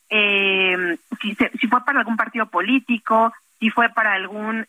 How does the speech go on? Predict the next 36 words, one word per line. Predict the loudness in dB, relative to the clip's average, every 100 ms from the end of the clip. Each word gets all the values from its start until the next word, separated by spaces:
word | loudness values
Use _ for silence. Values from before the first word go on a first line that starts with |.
| _
eh, | 0 2 2 2 4 4 2 0 0
candidato | -2 -2 -4 -2 -2 -2 -4 -4 -6 _ _
o | -2 0
coalición, | 0 -2 -4 -4 2 2 2 -4 _ _
el | -2 0 2
monto | 2 2 0
preciso | -2 -4 -2 -6 0 0 0 _ _ _
y | -2
el | 0 2
origen | 2 2 0 0
de |
los | 0 2
recursos. | 0 -2 -4 -6 -10 _ _ _ _ _ _ _ 0
Y | 4
luego | 4 4 2 0 0
también | -2 0 0 0
en | -2 -2
otras | -2 0
de | 0
las | 0
vertientes | -2 -2 -2 0 -4 -2
es | -4 -2
que | 0
le | 0
van | 0 -2
a | -4
solicitar | -6 -6 -2 -2 -2 -6
al | -10
Instituto | -12 -10 0 2
de |
Elecciones | 2 -2 -2 -2 -2
y | -4
Participación | -4 -4 -6 -4 0
Ciudadana | 2 2 0
de | -4
Chiapas | -4 -4 -2 -4